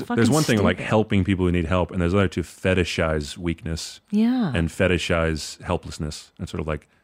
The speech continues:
Speaker 1: you're not doing anyone any favors by making that the goal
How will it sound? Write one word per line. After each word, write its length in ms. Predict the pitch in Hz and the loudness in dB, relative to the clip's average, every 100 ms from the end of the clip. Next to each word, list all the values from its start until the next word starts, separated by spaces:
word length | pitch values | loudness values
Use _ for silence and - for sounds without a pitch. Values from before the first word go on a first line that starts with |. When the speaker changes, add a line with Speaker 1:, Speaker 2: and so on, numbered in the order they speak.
| _ | _
Speaker 1:
you're 140 | - 101 | -2 0
not 60 | 92 | 2
doing 100 | 87 | 0
anyone 220 | 80 78 | 0 -2
any 100 | 78 | -6
favors 420 | - 80 76 78 | -4 -4 -4 -6
by 140 | - | -6
making 320 | 80 80 76 78 | -8 -8 -8 -8
that 200 | 78 - _ _ - | -8 -10 _ _ -14
the 60 | |
goal 420 | 78 85 80 76 | -6 -2 -2 -4